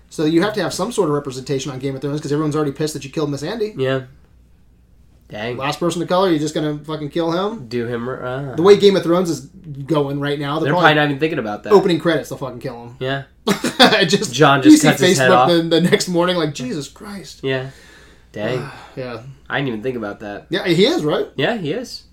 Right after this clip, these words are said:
Speaker 1: So, especially after killing, uh, Missandei, so.
Speaker 2: Yeah. And I didn't even think about that. I just thought that, you know, it was, like, uh,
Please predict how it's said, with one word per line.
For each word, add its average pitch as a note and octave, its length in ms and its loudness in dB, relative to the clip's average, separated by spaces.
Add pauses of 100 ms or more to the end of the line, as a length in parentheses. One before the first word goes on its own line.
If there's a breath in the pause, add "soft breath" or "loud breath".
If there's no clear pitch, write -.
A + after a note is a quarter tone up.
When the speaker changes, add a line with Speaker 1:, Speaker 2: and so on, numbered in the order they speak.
(140)
Speaker 1:
So, C#3+ 180 -10
especially D#3 320 -6
after D#3 140 -10
killing, E3 320 -2
uh, E3 80 0
Missandei, E3 420 -6
so. C3+ 320 -8
Speaker 2:
Yeah. B2+ 220 -4 (840 soft breath)
And E3+ 120 0
I G#3 60 6
didn't A#3 160 4
even B2+ 140 -2
think C#3+ 160 -6
about A2 280 -4
that. A#2 180 -2
I C#3 100 2
just C3+ 200 -4
thought B2+ 240 0
that, A#2 160 -6
you A#2+ 80 -8
know, A2+ 200 -6
it G#2+ 40 -8
was, A2 260 -10
like, A2 460 -10
uh, G#2+ 260 -10